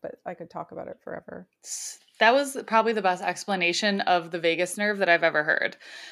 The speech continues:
Speaker 2: Um, that was perfect. Uh, so one thing that I found super interesting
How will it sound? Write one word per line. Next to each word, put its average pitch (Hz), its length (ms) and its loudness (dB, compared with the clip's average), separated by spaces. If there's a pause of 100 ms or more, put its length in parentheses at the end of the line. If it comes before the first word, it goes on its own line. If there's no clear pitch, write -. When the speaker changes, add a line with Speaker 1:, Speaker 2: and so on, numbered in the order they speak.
(140)
Speaker 2:
Um, 165 480 2 (180)
that 190 100 8
was 185 140 4
perfect. - 520 -2 (600)
Uh, 180 520 8
so 202 760 6 (420)
one 226 260 2
thing 285 140 2
that 226 100 4
I 196 80 8
found 190 500 2
super 202 320 0
interesting 180 840 -2